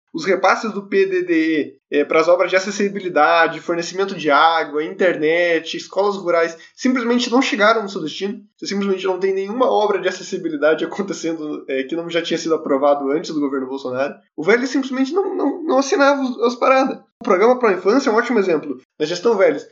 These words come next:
apenas o equivalente a treze por cento do que havia sido investido em dois mil e oito foi colocado em execução. Mas o Vélez não cortou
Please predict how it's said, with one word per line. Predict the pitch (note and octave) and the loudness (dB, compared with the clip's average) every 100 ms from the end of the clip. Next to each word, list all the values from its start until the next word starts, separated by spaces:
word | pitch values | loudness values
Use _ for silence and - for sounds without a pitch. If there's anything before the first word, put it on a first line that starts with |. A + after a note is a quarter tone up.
| _ D3 | _ -6
apenas | - F#3 F3 E3+ F3+ | -2 -2 0 -2 -4
o | |
equivalente | E3 F3+ E3+ E3+ E3+ | -6 0 0 0 -4
a | D#3+ | -2
treze | G3+ C4 B3+ | 2 2 0
por | A3 | -4
cento | F#3+ F3+ F3+ | -4 -4 -4
do | D#3 | -6
que | D#3+ | -4
havia | D#3+ | -4
sido | E3 E3 | -4 -6
investido | D3 F3 D#3+ | -6 -8 -6
em | |
dois | D#3 D3 | -6 -6
mil | E3 | -4
e | E3+ | -4
oito | F#3+ G3 | -4 -4
foi | A3 | -4
colocado | G#3 G#3+ A3 G#3+ G3+ - _ | -2 -4 0 0 -2 -8 _
em | G#3 E3+ E3+ | -18 -14 -10
execução. | E3+ F#3+ - E3+ - - _ | -6 -6 -2 -4 -4 -12 _
Mas | E3 F#3+ | 0 0
o | G3+ G3 | 0 0
Vélez | A3 A#3 A3+ | 2 2 0
não | G#3 C4+ | 0 2
cortou | D4 C#4 - G#3+ C#4+ B3+ | 2 0 2 2 2 -2